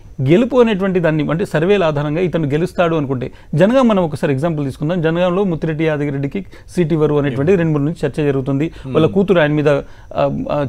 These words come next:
Speaker 1: చాలా ఆరోపణలు
Speaker 2: అవును.
Speaker 1: చేసింది. Even పల్లా రాజేశ్వర రెడ్డి అక్కడికి వెళ్ళేసి కొంత meetings పెట్టుకున్నారు, ground prepare చేసుకున్నారు. కానీ ఈ రోజు ఆయన పేరు ప్రకటించలేదు.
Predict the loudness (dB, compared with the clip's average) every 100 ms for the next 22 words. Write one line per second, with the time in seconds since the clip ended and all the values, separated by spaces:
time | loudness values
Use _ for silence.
0 | 2 4 4 4 2 0 0 0 0 0
1 | -2 -12 -2 2 2 4 4 4 4 2
2 | 0 -2 0 0 0 2 2 2 0 -2
3 | -6 -10 -2 0 4 4 4 0 -2 -2
4 | 0 2 2 2 4 4 4 2 0 0
5 | -2 -2 0 -2 -6 2 4 6 6 6
6 | 4 6 6 6 4 4 4 0